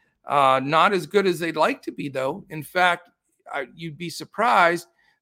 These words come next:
that they're both below average defensive efficient teams in this league. And if,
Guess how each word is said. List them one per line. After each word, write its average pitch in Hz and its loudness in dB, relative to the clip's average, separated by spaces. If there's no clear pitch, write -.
that 156 -6
they're 170 -2
both 185 -2
below 175 0
average 180 0
defensive 175 -8
efficient 156 -10
teams 180 -8
in 147 -8
this 143 -10
league. 180 -4
And 147 -6
if, 135 -8